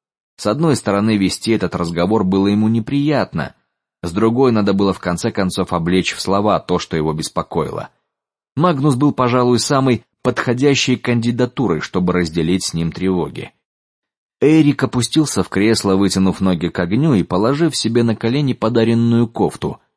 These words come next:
которую не решался надеть, но и не мог заставить себя выпустить из рук.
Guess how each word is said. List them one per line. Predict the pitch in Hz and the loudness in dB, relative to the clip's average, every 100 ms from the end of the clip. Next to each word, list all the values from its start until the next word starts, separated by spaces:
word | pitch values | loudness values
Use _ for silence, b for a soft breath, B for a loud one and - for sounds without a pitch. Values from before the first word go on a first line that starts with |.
| _ | _
которую | - 82 101 92 92 | -8 -4 -2 0 0
не | 92 92 | 2 2
решался | 87 - 67 - | 0 -4 -4 -4
надеть, | 78 78 139 160 - _ _ - | -8 -4 -2 -2 -6 _ _ -4
но | 165 190 | 0 2
и | |
не | 139 120 | 4 4
мог | 127 107 | 2 2
заставить | 101 - 117 107 - | -2 0 0 0 -2
себя | 101 95 87 | -2 0 0
выпустить | 90 90 - 82 - | 0 -4 -8 -8 -6
из | 73 | -8
рук. | 69 - - | -8 -12 -16